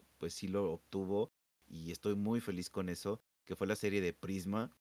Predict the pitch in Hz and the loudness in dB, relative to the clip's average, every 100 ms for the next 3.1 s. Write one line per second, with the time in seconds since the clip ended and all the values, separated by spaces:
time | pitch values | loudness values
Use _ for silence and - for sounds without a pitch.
0 | _ _ _ - 98 98 - 104 107 127 | _ _ _ -10 -4 -2 0 0 2 0
1 | 139 131 143 117 110 113 107 98 - 90 | 0 2 2 6 6 6 6 0 -4 -8
2 | - 95 95 101 104 95 92 92 - 113 | -4 -2 0 0 -2 -4 -8 -6 0 0